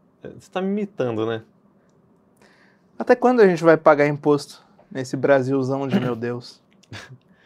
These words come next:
Speaker 1: Vai, vai, me imita mais que eu gosto.
Speaker 2: É, vamos lá. Deixa eu ver aqui o que você costuma falar. Fala um episódio aí pra eu lembrar uma
Speaker 1: É,
Speaker 2: fala
Speaker 1: não,
Speaker 2: sua.
Speaker 1: não, não, aí já passou. Vamos lá. Notícia do momento. Vamos lá, notícia do momento.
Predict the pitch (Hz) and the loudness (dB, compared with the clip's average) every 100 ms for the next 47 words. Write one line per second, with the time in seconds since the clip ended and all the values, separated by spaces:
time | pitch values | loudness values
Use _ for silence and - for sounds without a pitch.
0 | _ _ - 120 139 113 104 117 104 117 | _ _ -8 4 6 6 4 2 0 -2
1 | 131 131 123 117 117 120 110 104 127 - | -4 0 0 2 0 2 2 0 -2 -10
2 | - _ _ _ - 131 123 120 120 120 | -20 _ _ _ 2 4 4 4 4 2
3 | 131 131 123 - _ _ _ - _ - | 0 0 -2 -4 _ _ _ -20 _ -20
4 | _ _ - 139 127 123 143 - - 135 | _ _ -4 -2 -2 -4 -6 -6 -6 -8
5 | - 147 135 123 135 120 113 120 _ _ | -8 -6 -6 -4 -2 0 -2 -6 _ _
6 | _ _ _ _ _ _ _ _ 151 151 | _ _ _ _ _ _ _ _ 4 6
7 | 147 147 135 131 123 127 127 123 123 123 | 2 0 2 2 2 -2 -4 -6 -4 -2
8 | 123 127 135 127 110 104 98 92 107 127 | -2 2 4 4 4 0 -4 -4 -4 -2
9 | 127 120 113 - 90 - _ - 156 170 | -4 -4 -6 -6 -14 -16 _ -2 4 4
10 | 104 - _ _ 156 180 - 233 254 - | 4 -2 _ _ 4 4 6 6 6 6
11 | 247 214 233 233 196 214 208 - 151 117 | 6 6 6 8 8 8 6 4 4 4
12 | 98 90 _ _ _ 143 123 127 143 185 | 0 -8 _ _ _ 0 0 2 0 -2
13 | 185 196 196 196 151 127 - | 0 2 4 4 4 0 -2